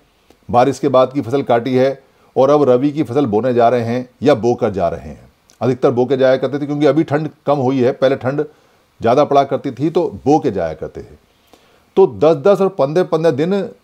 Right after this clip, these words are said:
गढ़ गंगा के घाट पर लोग पहुँचते हैं। किस चीज़ से मुक्त होने के लिए पहुँचते हैं? ऐसी कौन सी चीज़ है जो उनको लपेट के परेशान कर रही है और मुक्त होने की क्या परंपरा है? और वो जो इसी हैं,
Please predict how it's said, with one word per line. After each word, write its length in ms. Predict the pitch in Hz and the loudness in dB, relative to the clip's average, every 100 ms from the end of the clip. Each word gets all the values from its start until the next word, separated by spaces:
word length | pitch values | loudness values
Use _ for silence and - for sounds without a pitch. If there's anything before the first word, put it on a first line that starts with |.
| 98 | -4
गढ़ 220 | 87 156 | 0 0
गंगा 360 | 143 139 135 | 0 -2 0
के 180 | 127 165 | 0 -2
घाट 360 | 120 90 104 101 | -4 -2 -2 -2
पर 220 | 156 156 | -2 0
लोग 300 | 117 131 - | 2 0 0
पहुँचते 340 | 110 95 - | -6 -6 -6
हैं। 240 | 110 98 90 _ _ _ _ _ _ _ | -6 -6 -10 _ _ _ _ _ _ _
किस 200 | 185 180 | -4 -2
चीज़ 360 | 180 - 156 139 | -6 -4 -4 -6
से 240 | - 175 | -2 0
मुक्त 340 | 156 123 135 113 | 0 -2 -4 -4
होने 240 | 120 127 | -4 -4
के 120 | 117 | -4
लिए 160 | 117 120 | -4 -4
पहुँचते 400 | - 95 - 90 | -4 -6 -8 -14
हैं? 220 | - - _ _ _ _ | -14 -20 _ _ _ _
ऐसी 220 | 117 131 160 | -6 -4 -4
कौन 260 | - 151 | -2 -2
सी 100 | 160 | -2
चीज़ 220 | 160 143 | -4 -4
है 180 | 120 131 | 0 0
जो 200 | 147 151 | 2 0
उनको 560 | 151 123 113 151 156 - _ _ | 0 -4 -2 -2 -2 -8 _ _
लपेट 320 | 98 - 123 | -8 -2 -2
के 120 | - 156 | 0 -4
परेशान 460 | - 104 - 117 | -2 -6 -4 -4
कर 160 | 107 92 | -4 -6
रही 200 | 87 92 | -4 0
है 60 | |
और 120 | 143 135 | 0 0
मुक्त 300 | 120 143 - | -4 -6 -8
होने 180 | 104 | -8
की 160 | 104 151 | -6 -8
क्या 280 | - 143 143 | -6 2 2
परंपरा 440 | 139 123 110 113 | 2 -4 -2 0
है? 280 | 104 127 123 - _ _ _ | 2 0 -2 -12 _ _ _
और 140 | 139 160 | 2 2
वो 240 | 151 170 | 4 2
जो 460 | 156 175 180 190 185 | 4 6 6 6 2
इसी 320 | 156 - 214 | -6 -2 -2
हैं, 500 | 131 107 127 147 151 | -2 -2 -4 -4 -8